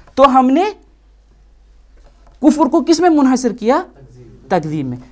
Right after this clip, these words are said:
Speaker 1: जो कि शरीयत के खिलाफ है। तो ईमान सिर्फ तस्दीक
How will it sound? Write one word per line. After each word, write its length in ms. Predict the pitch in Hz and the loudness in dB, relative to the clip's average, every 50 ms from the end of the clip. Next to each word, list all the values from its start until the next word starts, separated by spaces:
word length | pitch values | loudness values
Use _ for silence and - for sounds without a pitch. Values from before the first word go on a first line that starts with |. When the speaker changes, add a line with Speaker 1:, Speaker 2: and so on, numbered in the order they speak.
| - - - | -20 -20 -16
Speaker 1:
जो 240 | 156 139 156 196 190 | -12 -2 2 2 2
कि 240 | 190 - 285 359 392 - - - - - | 2 2 -2 -2 -2 -6 -12 -20 -20 -20
शरीयत 380 | - - 175 156 151 147 143 - | -10 -8 -6 -4 -4 -4 -6 -8
के 100 | 160 160 | -12 -12
खिलाफ 400 | - - 135 127 120 117 - - | -10 -10 -10 -10 -10 -12 -14 -20
है। 100 | 113 - _ _ _ _ - _ _ _ _ _ - | -20 -20 _ _ _ _ -20 _ _ _ _ _ -14
तो 120 | - - - | -14 -12 -8
ईमान 460 | 202 196 202 208 226 254 285 320 339 339 330 - - | -4 -4 -2 -2 0 2 2 2 2 0 -4 -16 -16
सिर्फ 240 | - 226 226 220 - - | -10 -10 -10 -10 -6 -6
तस्दीक 500 | 170 156 147 135 180 269 349 359 - | -6 -6 -4 -2 0 0 0 0 -2